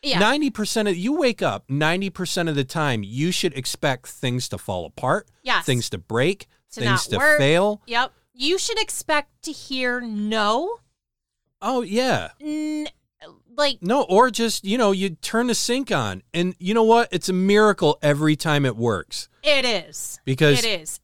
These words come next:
Speaker 1: And a lot of people take things like that for granted.
Speaker 2: Oh, totally
Speaker 1: The,
Speaker 2: for granted.
Speaker 1: the light switch. The
Speaker 2: Yeah.
Speaker 1: fact that the lights work.
Speaker 2: Yeah.
Speaker 1: The fact that your car works.
Speaker 2: Yeah.
Speaker 1: The fact that you're carrying a computer in your hand. When we were kids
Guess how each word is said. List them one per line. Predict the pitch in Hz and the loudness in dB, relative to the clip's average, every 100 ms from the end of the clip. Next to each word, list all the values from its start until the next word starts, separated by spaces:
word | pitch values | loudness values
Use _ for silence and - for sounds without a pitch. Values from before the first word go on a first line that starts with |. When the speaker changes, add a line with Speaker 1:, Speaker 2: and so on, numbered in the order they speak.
| - | -2
Speaker 1:
And | 311 | 2
a | 294 | 4
lot | 285 277 277 269 | 2 4 4 2
of | 254 | -4
people | 269 247 254 | -12 -8 -8
take | 240 - 233 208 _ | -8 -6 -6 -6 _
things | 226 202 202 - - | -10 -8 -10 -12 -14
like | 208 185 233 254 | -18 -6 -4 -4
that | 240 214 196 - _ | -4 -2 -2 -4 _
for | 240 214 | -12 -10
granted. | 202 180 175 | -8 -8 -4
Speaker 2:
Oh, | 277 294 | -4 -4
totally | 262 359 381 277 | -4 -2 0 2
Speaker 1:
The, | 240 | 4
Speaker 2:
for | 208 | 2
granted. | 160 - | -2 0
Speaker 1:
the | 277 | 0
light | 269 277 277 - | 0 -4 -4 -12
switch. | - 196 160 - - 392 | -12 -12 -12 -12 -10 -4
The | 508 | -2
Speaker 2:
Yeah. | 269 | 0
Speaker 1:
fact | 262 - | -2 -4
that | 277 | -10
the | 294 285 | -6 -6
lights | 269 277 269 - | -4 -4 -4 -12
work. | 190 165 156 _ | -12 -12 -14 _
Speaker 2:
Yeah. | 392 415 - _ - | -8 -8 -10 _ -6
Speaker 1:
The | 302 | -4
fact | 320 302 320 | -2 -4 -6
that | - | -8
your | 320 285 | -8 -8
car | - 302 311 294 | -6 -2 0 0
works. | 220 165 - - - | -4 -12 -14 -18 -10
Speaker 2:
Yeah. | 147 - | -6 -4
Speaker 1:
The | 392 - | -4 -2
fact | 453 466 | -4 -4
that | 427 - | -8 -6
you're | 349 311 | -6 -6
carrying | - - 330 330 339 302 285 262 | -8 -10 -8 -6 -6 -8 -10 -12
a | 226 | -14
computer | - 196 - - 320 262 196 180 | -12 -14 -12 -8 -6 -4 -4 -6
in | 240 233 | -10 -8
your | 214 185 | -8 -10
hand. | - 285 254 196 190 | -12 -8 -4 -6 -8
When | 233 254 | -8 -6
we | 311 | -4
were | 359 440 | -2 -4
kids | - 302 302 285 - | -6 -4 -2 -4 -14